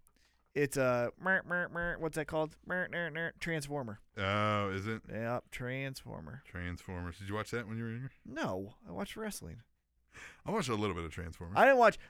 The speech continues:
Speaker 1: literally, the only cartoon that I can remember watching was Ninja Turtles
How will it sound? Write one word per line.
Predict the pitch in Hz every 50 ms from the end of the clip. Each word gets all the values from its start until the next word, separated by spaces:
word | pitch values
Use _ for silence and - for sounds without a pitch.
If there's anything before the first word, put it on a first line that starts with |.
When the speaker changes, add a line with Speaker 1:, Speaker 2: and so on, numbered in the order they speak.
| -
Speaker 1:
literally, | - 180 196 247 269 269 233 208 180 160
the | 147 165 -
only | - 202 220 233 269 285
cartoon | 220 - 233 240 233 240 - 233 220 214 196
that | 175 170
I | 175 180 202
can | - 208
remember | 202 196 196 196 190 185
watching | 165 160 160 160 160 - - 143 131 - _ - _ _ _ _ _ _ _ _ _ _ _
was | - 160 156 156 147 131 123
Ninja | 131 131 139 165 180 180 202
Turtles | - 240 220 214 220 220 226 220 - -